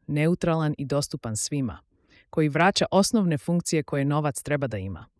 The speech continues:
bez potrebe za poverenjem u bilo koju instituciju ili autoritet. Početi je lakše nego što mislite. Preuzmite novčanik, naučite kako se koristi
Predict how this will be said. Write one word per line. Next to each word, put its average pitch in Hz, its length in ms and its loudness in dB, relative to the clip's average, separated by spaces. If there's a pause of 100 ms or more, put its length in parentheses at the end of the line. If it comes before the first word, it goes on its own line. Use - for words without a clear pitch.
bez 180 240 4
potrebe 202 400 4
za 151 120 0
poverenjem 156 680 2
u 135 80 -6
bilo 165 280 2
koju 143 240 -4
instituciju 175 840 -2
ili 131 220 -2
autoritet. 110 760 -8 (580)
Početi 196 340 0
je 175 80 4
lakše 147 340 2
nego 131 200 -2
što - 160 -6
mislite. 110 540 -6 (300)
Preuzmite 160 460 4
novčanik, 131 640 -4 (100)
naučite 151 440 -2
kako - 220 -10
se - 120 -6
koristi 170 560 -2